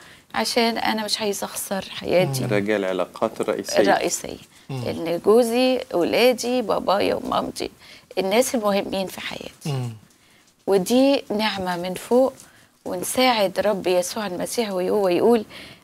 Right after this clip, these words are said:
Speaker 1: "أنا عايز أجمعكم زي الدجاجة تجمع أولادها".
Speaker 2: صح.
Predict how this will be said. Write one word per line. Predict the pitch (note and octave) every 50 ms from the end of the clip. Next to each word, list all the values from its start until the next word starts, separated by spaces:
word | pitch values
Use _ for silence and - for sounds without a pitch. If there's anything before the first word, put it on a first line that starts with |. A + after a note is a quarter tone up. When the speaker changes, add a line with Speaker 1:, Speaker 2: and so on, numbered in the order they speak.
| -
Speaker 1:
"أنا | G3 G3 G3 G#3
عايز | A3 C4 C4 A#3+ A#3+
أجمعكم | G3+ F#3 A3 A#3+ B3 A#3+ - - - G#3
زي | F#3+ A3+ B3+ C4+ A#3+ A3
الدجاجة | F#3 F#3 G3 G3+ F3+ G#3 A3+ A#3 - - G#3+ G#3+ - - _ - -
تجمع | G3+ F#3+ G3 F#3+ G3 G3 F#3+ - - - F#3+ G3 - - G3 E3+ -
أولادها". | E3+ F3 - - - - - - - - - - -
Speaker 2:
صح. | -